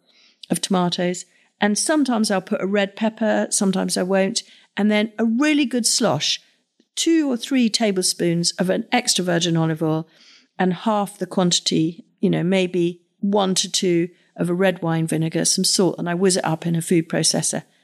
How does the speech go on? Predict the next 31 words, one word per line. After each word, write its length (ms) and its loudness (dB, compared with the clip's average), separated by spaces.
Fabulous 1120 -2
instant 540 0
gazpacho. 680 0
Takes 340 0
precisely 720 0
one 220 2
minute 300 -2
to 100 -4
make, 380 -2
and 120 2
it 100 -2
is 140 -2
the 100 0
most, 500 2
it's 220 -4
like, 320 -2
it's 240 -2
like 240 0
health 440 0
in 60 -2
a 60 0
bowl, 400 -2
and 120 2
it's 160 0
completely 960 -2
and 240 0
utterly 340 -2
tasty. 600 -2
Final 880 0
<laughs> 0 -
recipe 680 -2